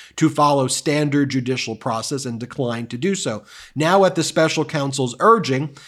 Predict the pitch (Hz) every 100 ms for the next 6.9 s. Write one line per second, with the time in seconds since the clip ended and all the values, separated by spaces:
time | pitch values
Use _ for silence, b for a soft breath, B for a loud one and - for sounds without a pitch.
0 | B - 160 - 170 190 190 175 147 165
1 | 135 139 139 147 - 123 123 147 117 117
2 | 127 - B B - 151 143 139 - 175
3 | 180 220 208 156 147 131 120 - 113 107
4 | - 117 104 113 123 175 175 196 175 160
5 | - 139 120 131 139 135 131 135 135 -
6 | 120 113 117 139 196 247 175 170